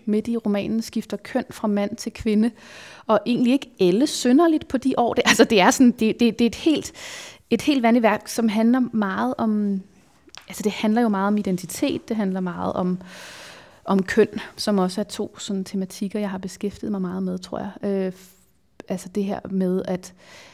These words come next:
at vi måske ikke bare er én. Vi er måske rigtig mange forskellige jeger.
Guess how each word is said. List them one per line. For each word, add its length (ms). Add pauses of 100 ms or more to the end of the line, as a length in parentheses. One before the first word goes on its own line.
(120)
at 220
vi 200 (120)
måske 360
ikke 160
bare 300
er 40 (100)
én. 220 (440)
Vi 140
er 80
måske 440
rigtig 280
mange 380
forskellige 720 (580)
jeger. 520